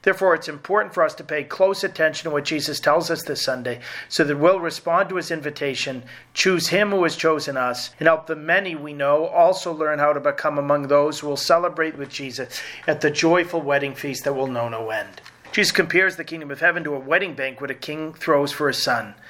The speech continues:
This is a clear reference to heaven and illustrates how God wants all people to be saved and come to this feast.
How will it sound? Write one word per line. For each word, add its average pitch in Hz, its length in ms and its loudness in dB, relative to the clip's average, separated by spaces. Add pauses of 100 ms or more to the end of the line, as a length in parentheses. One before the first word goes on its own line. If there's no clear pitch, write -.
(380)
This - 80 -10
is 147 60 4
a 156 80 2
clear 190 200 2
reference 170 400 0
to - 100 -10
heaven 143 320 0
and 143 140 -10
illustrates 175 480 -4
how 156 100 0
God 151 320 2
wants 151 220 -4
all 170 140 4
people 165 300 -8
to 147 80 -6
be 143 120 -8
saved 165 420 0
and 147 140 -4
come 160 260 2
to 160 100 -6
this 165 200 -4
feast. 156 580 -6